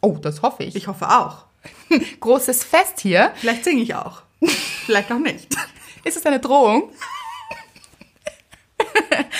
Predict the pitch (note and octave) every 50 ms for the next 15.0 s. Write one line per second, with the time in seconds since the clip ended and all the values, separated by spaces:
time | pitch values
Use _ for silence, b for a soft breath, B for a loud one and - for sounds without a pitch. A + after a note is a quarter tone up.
0 | B B B B B B B B B B D#4 B - - F4+ F#4 - - C4+ C#4+
1 | D4+ F4 E4+ - D4+ B3+ B3 B3+ C4 C4 C4 - - - - - - C#4+ D4 D4+
2 | D#4 D#4 D4+ C#4+ C#4 B3 A3 G#3 G#3+ F#3+ G3+ G3+ - - - G3+ F#3+ F#3 F#3 -
3 | - - - F#3+ - A#3+ C#4+ D4+ D#4 D#4+ D#4 D4 D4+ D4 - - A#3+ A3 G3+ F3+
4 | - - - - - - - D#4 D#4 D#4 D4 A#3+ - C4+ B3 G#3+ A3 - - B3+
5 | B3+ - - G3 F#3 F3 A3 C#4+ D4 D4+ D4+ - - - C4+ C#4 C4+ C#4+ C4+ -
6 | - B B B B B B B B B B - D#4 F#4+ - F4 F4+ - - C#4+
7 | C4+ C4+ C#4 C4+ - - _ - B3 C#4+ C#4 C4+ C4+ C4 C4 C4+ - - - _
8 | _ - A#3 A#3+ A3+ A#3 A#3 - - - - - - _ _ _ _ _ _ _
9 | _ _ - E4+ D#4+ D#4 E4 C4 G#3 F3+ E3 F#3 - - _ _ _ _ _ _
10 | _ _ _ _ _ - G#3 A3+ F4+ F#4+ - - - C#4 C#4+ C#4 A#3 G#3+ F#3+ F#3+
11 | F#3+ F#3+ F#3+ B B B B B B B B B B _ _ _ _ - A3+ C4
12 | D4+ C#4+ C#4+ C#4+ D4 D#4 D#4+ D4 C#4+ - - - C4 C#4 C4+ - A#3+ B3 A#3+ A3+
13 | A#3+ A#3+ - A#3 - - G#3+ G#3+ G#3 - - A#3+ B3 A#3+ A#3 G#3+ - G3 G#3 G3+
14 | - - G3+ F#3+ F#3+ A3 C#4+ C4+ C#4+ A#3+ G#3+ A3 G#3+ G3+ F#3+ F3+ G3 B3 A#3+